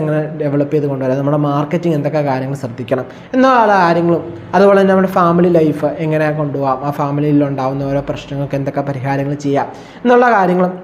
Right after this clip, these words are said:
എന്ന് വെച്ചാൽ നമുക്കൊരു മനുഷ്യനെ സംബന്ധിച്ച് വേണ്ട ആവശ്യമായ കാര്യങ്ങൾ കൃത്യമായൊരു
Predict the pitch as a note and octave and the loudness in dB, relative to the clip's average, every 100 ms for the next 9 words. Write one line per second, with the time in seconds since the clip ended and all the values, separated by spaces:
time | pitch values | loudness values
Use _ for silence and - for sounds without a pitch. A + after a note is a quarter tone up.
0 | B3+ C#4 C#4+ C#4 B3+ C4+ B3+ G#3+ G#3 A#3+ | -2 2 2 2 2 2 2 0 0 0
1 | A#3+ F3+ E3+ D#3 D3 F#3 E3 D#3+ D#3 D3+ | 0 0 0 -2 -4 2 2 4 4 2
2 | D3+ E3+ D#3 D3+ E3+ D#3 C#3+ C3+ B2 G#2+ | -2 -4 -2 -2 0 0 0 -4 -6 -8
3 | - - - - - - A3 - A3+ G#3+ | -10 -20 -20 -20 -16 -2 0 4 4 6
4 | A3 A3 | 6 4